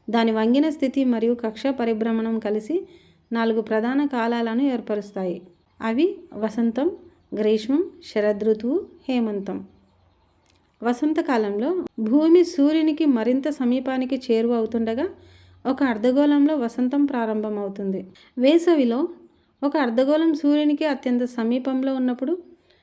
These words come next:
అక్కడ వేసవి వస్తుంది. శరదృతువులో సూర్యుడు అర్ధగోళాల మధ్య సమానంగా ఉన్నప్పుడు ఒక అర్ధగోళంలో శరదృతువు ఉంటుంది.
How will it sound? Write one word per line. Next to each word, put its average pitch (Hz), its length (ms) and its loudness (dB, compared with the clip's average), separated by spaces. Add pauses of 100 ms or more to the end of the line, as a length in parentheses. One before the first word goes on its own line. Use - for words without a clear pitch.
(420)
అక్కడ 254 240 0
వేసవి 262 480 2
వస్తుంది. 196 580 -4 (1040)
శరదృతువులో 262 920 2 (460)
సూర్యుడు 311 480 4
అర్ధగోళాల 262 720 2
మధ్య 269 300 2
సమానంగా 240 600 0
ఉన్నప్పుడు 240 460 -2 (420)
ఒక 285 160 0
అర్ధగోళంలో 254 760 0
శరదృతువు 240 600 0
ఉంటుంది. 196 480 -2